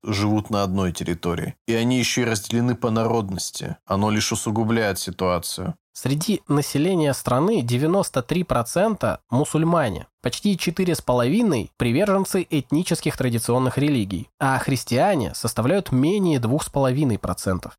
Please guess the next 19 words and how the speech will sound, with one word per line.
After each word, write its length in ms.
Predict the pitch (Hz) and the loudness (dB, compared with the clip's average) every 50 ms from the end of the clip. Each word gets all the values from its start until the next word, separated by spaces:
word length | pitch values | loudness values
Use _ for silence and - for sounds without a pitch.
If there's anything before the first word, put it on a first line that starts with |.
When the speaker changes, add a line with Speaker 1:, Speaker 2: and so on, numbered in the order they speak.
| _ | _
Speaker 2:
от 240 | - 110 104 - - | -2 -2 0 0 0
общего 320 | 120 117 - - 117 107 | 0 0 0 0 0 0
числа. 420 | 104 - - 110 - - 78 73 - _ _ _ _ _ | 0 0 -2 -4 -4 -4 -6 -8 -10 _ _ _ _ _
Вообще, 340 | - 120 127 131 - - 262 | -2 0 0 0 0 0 -2
противостояние 1080 | - _ - - 156 147 - 151 160 160 - - - 165 190 208 190 160 135 123 117 | -2 _ -2 -2 0 0 0 0 0 0 0 2 2 2 2 4 2 2 2 2 2
внутри 340 | 117 123 123 120 - 135 131 | 2 2 0 0 0 0 0
страны 540 | 120 - - - 120 127 156 208 254 226 - - _ _ - | 0 -2 -2 0 2 2 2 2 2 0 0 -4 _ _ 0
между 320 | 135 147 147 135 135 131 | 2 2 2 2 0 0
сторонниками 640 | - - 139 143 165 151 127 123 113 - 113 117 110 | 0 0 2 2 2 2 2 2 0 0 0 0 0
республиканской 720 | 110 117 - - 120 131 131 - 143 131 120 - - 127 | 0 0 0 0 0 0 0 2 2 0 0 0 0 2
армии 340 | 123 123 117 113 110 110 110 | 2 2 2 2 2 2 2
и 40 | 107 | 2
силами 340 | - - 127 117 113 110 110 | 0 0 0 2 2 2 2
быстрого 380 | 110 120 113 - - 110 107 | 2 0 -2 0 0 2 2
реагирования 720 | 107 107 110 120 147 196 247 240 190 170 139 120 107 95 - _ | 2 2 2 2 2 2 2 4 2 2 2 2 0 0 -2 _
случилось 440 | - - - 143 - - 277 262 - | -4 -2 -2 0 2 2 2 2 2
после 280 | - 180 165 - 175 156 | 0 0 0 2 0 0
очередного 1040 | - - 151 - - - 151 151 143 135 131 131 151 180 220 254 247 220 220 190 | 0 0 -2 -2 0 0 0 2 2 2 2 2 4 4 4 4 4 2 2 0
госпереворота 920 | 165 143 160 170 - - 147 147 139 139 139 170 185 175 - - 80 - | 2 0 0 0 0 0 0 2 2 4 4 4 2 2 0 -2 -6 -8